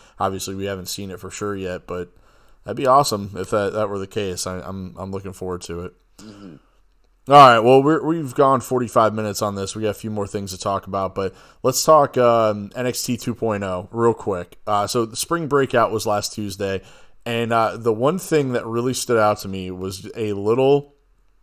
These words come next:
Speaker 1: vignette they did with,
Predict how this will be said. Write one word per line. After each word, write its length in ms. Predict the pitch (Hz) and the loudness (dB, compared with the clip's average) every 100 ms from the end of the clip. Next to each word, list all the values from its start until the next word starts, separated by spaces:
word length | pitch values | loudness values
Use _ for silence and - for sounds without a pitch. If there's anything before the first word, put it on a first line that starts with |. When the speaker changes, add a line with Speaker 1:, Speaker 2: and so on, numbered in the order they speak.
| _ _ _ _ - 101 | _ _ _ _ -14 -12
Speaker 1:
vignette 640 | 98 127 135 127 117 - | -2 0 2 2 0 -2
they 160 | 104 98 | -8 -6
did 380 | 98 95 90 - _ _ _ | -4 -4 -6 -14 _ _ _
with, 540 | 107 110 104 98 - | -4 0 0 -2 -10